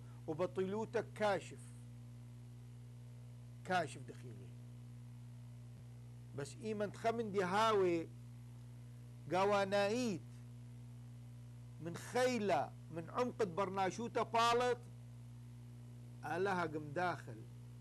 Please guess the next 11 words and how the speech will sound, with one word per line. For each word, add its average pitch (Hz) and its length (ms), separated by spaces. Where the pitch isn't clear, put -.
وآلها 160 760
قم 143 100
تكبر. - 440
سبب 127 300
آون 208 320
ميري 170 440
لي 120 240
انتري 202 440
هاوي 180 380
بحبة 196 760
أد 147 180